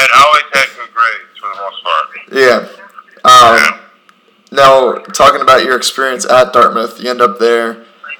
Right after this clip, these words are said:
Speaker 2: historically a great college. Was that a tough transition? Like, uh, like you
Speaker 1: Oh,
Speaker 2: said,
Speaker 1: yeah.
Speaker 2: Ivy League level academics. Like,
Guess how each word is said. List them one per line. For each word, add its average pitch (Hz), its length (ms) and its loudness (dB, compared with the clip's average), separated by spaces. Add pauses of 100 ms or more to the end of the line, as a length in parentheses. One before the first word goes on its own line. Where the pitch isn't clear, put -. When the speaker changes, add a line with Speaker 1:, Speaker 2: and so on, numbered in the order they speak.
(160)
Speaker 2:
historically 127 680 2
a 120 40 2
great 120 400 0
college. 117 560 2
Was 117 120 -8
that 156 140 2
a 151 100 0
tough 135 280 0
transition? 123 840 -6 (480)
Like, 107 260 -8
uh, - 220 -2
like 127 140 0
you - 100 -8
Speaker 1:
Oh, - 100 2
Speaker 2:
said, 127 180 2
Speaker 1:
yeah. - 120 -4
Speaker 2:
Ivy 123 320 2
League 120 440 -4 (420)
level 120 340 0
academics. 120 1040 -2
Like, - 340 -10